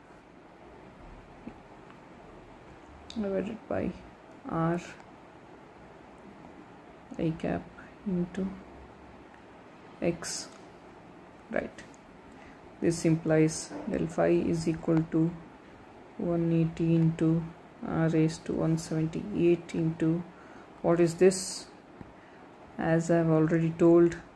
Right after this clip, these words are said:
this is R. So it implies del phi is equal to one eighty into R raised to one seventy-eight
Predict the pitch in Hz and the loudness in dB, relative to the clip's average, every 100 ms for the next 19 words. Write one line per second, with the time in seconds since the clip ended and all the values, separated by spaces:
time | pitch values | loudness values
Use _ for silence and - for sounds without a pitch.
0 | - - - 170 165 170 170 170 - - | -20 -14 -6 -6 -2 2 2 0 -10 -14
1 | - - - - - - - - - - | -20 -20 -20 -20 -20 -20 -20 -20 -20 -20
2 | - - - - - - - - - 147 | -20 -20 -20 -20 -20 -20 -20 -16 -4 -2
3 | - - - - - - - - - - | -2 -8 -20 -20 -20 -20 -20 -20 -20 -20
4 | - - - - - - - - - - | -20 -20 -20 -20 -20 -20 -20 -20 -20 -20
5 | - - - - - 170 160 160 156 160 | -20 -20 -20 -14 0 4 4 0 -6 -4
6 | 160 151 160 160 - 202 170 156 160 165 | -2 -2 -2 -6 -10 -8 -4 -4 -4 -2
7 | 160 160 165 - - - - 165 160 156 | 0 0 -2 -10 -20 -16 -6 -6 -4 -4
8 | 160 - - - - - - - - - | -4 -6 -6 -4 -4 -4 -8 -16 -20 -20
9 | - - - - - - - - - - | -20 -20 -20 -20 -20 -20 -20 -20 -20 -20
10 | - - - - - - - 196 165 160 | -20 -20 -20 -20 -20 -20 -10 -2 2 4
11 | 156 156 160 - 170 165 165 160 160 165 | 4 2 0 -6 -4 0 2 0 0 0
12 | 160 - - 170 165 165 165 160 - - | 0 -2 -4 0 0 0 -2 -4 -6 -4
13 | 180 165 185 180 - 165 165 170 190 190 | -4 -6 -6 -6 -4 -2 4 6 4 0